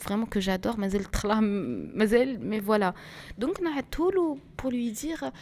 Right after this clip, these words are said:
Monsieur, alors, s'il te plaît, j'ai besoin de conseils. حابة، حابة نقلب ce tableau, waouh.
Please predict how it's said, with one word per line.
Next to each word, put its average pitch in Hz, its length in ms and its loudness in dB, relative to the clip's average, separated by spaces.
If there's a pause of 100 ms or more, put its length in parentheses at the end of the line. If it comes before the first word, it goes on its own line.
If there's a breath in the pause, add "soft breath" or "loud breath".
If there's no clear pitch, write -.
(220 loud breath)
Monsieur, 220 220 -2
alors, 269 260 -2
s'il - 200 -2
te 214 100 0
plaît, 254 220 0
j'ai 247 120 4
besoin 220 280 2
de - 60 -6
conseils. 226 340 2
حابة، 254 380 2
حابة 240 260 2
نقلب 240 280 0
ce 233 100 -4
tableau, 226 300 6
waouh. 202 340 2